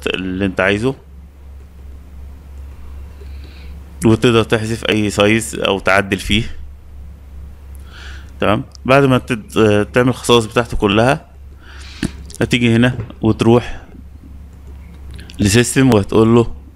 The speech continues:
كونديت، فهيجيب لك الشاشه ديت.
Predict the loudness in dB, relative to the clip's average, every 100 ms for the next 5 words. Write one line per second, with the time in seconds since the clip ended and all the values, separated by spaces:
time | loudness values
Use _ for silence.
0 | 0 2 2 -2 -10 -20 -20 -20 -20 -20
1 | -20 -20 -18 -18 -18 -18 -18 -18 -18 -18
2 | -18 -18 -14 -14 -14 -14 -14 -14 0 2
3 | 4 4 4 2 0 0 2 0 4 4
4 | 4 0